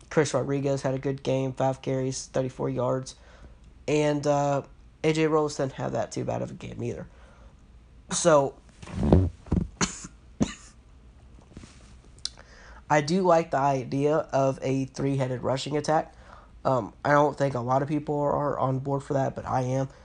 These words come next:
I like the three-headed rushing attack. I like having three different sets of running backs who are, you know, very different in their own right. Um, to get, to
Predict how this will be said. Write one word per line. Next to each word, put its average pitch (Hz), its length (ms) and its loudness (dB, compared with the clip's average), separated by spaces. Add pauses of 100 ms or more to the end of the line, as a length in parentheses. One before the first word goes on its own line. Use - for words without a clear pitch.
(240)
I - 120 -6
like 123 180 -2
the 123 100 -2
three-headed 131 440 -2
rushing 131 340 -2
attack. 131 280 -4
I 120 100 -2
like 127 240 0
having 131 320 -2
three 139 220 -2
different 131 340 -4
sets 123 260 -4
of 113 160 -10
running 127 220 -2
backs 123 320 -4
who 127 100 -8
are, 107 240 -8 (480)
you 127 60 -2
know, 117 120 0
very 127 300 0
different 123 460 -4
in 123 120 -4
their 87 140 -4
own 107 200 -4
right. 127 380 -2 (460)
Um, 117 340 -2 (720)
to 208 180 2
get, 175 560 -6
to 196 340 6